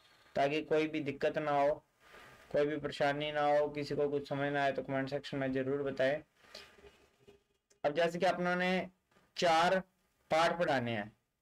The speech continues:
ठीक है, या आपने इसके बीच में ये भी कर सकते हैं कि पहले part से, मतलब कि lesson number one से लेकर lesson number four तक, और इसमें ले लिया lesson number five से लेकर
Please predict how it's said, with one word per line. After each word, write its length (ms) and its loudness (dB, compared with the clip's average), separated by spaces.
ठीक 240 -6
है, 160 2
या 180 2
आपने 360 0
इसके 220 -4
बीच 220 -6
में 100 0
ये 160 2
भी 100 -2
कर 140 2
सकते 260 -6
हैं 280 -2
कि 220 -2
पहले 340 4
part 280 4
से, 300 2
मतलब 280 0
कि 360 -2
lesson 400 2
number 320 2
one 240 2
से 180 0
लेकर 460 2
lesson 400 0
number 380 0
four 400 2
तक, 260 -2
और 180 0
इसमें 220 -2
ले 120 0
लिया 160 0
lesson 320 2
number 460 0
five 340 2
से 180 -2
लेकर 420 0